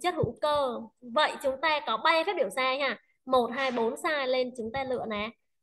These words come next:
Đáp án C. Ba mươi mốt. Cái phương pháp nào mà nghiên cứu hình dạng kích thước của một số nhóm vi sinh vật? Thì chính là quan sát bằng kính hiển vi.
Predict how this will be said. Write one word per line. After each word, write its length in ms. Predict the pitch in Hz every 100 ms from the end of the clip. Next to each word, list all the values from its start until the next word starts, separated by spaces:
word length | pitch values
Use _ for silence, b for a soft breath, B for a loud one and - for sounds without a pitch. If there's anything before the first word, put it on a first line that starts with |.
| _
Đáp 140 | 262 277
án 180 | 220
C. 100 | 226 269 254 233 _ _ _ _ _ _ _ _ _ _ _ _ _ _ _ _ _ _ _ _ _ -
Ba 200 | 262 269
mươi 140 | 262
mốt. 360 | 254 277 330 381 - _ _ _ _ _ _ _ _ _ _ _ _ _ _ _ _
Cái 100 | 285 294
phương 180 | 427 392
pháp 200 | 494 320
nào 280 | 277 254
mà 140 | 247 233
nghiên 320 | 294 339 320
cứu 160 | 277 349
hình 240 | 349 247
dạng 180 | 254 185 -
kích 140 | 440 -
thước 240 | 415 466 480
của 140 | 254
một 180 | 220 220 220 -
số 220 | 233 262 311
nhóm 340 | 254 233 285
vi 120 | 359 320
sinh 160 | 320 294
vật? 240 | 254 233 - - _ _ _ _ _ _ _ _ _
Thì 100 | - 254
chính 120 | 240
là 160 | 294 311 277
quan 220 | 285 294
sát 140 | 381
bằng 140 | 277 233
kính 140 | 226 349
hiển 220 | - 208
vi. 240 | 262 277